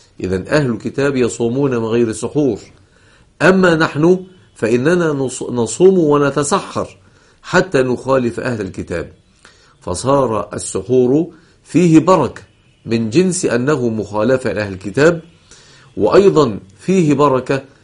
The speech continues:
لأن السحور يعين الصائم على إكمال صومه.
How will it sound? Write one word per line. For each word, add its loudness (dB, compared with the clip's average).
لأن -4
السحور -2
يعين 0
الصائم -4
على 0
إكمال -4
صومه. -2